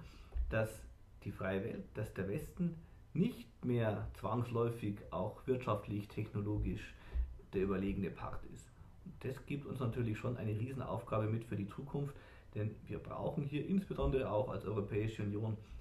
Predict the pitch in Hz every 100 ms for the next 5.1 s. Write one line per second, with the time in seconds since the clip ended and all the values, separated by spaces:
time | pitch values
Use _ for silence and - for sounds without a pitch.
0 | - - 101 98 - - - 131 165 -
1 | 139 - 139 131 113 107 95 - 110 147
2 | - - - 107 113 - - 85 - -
3 | - 151 175 170 156 - - 120 156 143
4 | 120 - 117 110 - - 113 92 95 98
5 | -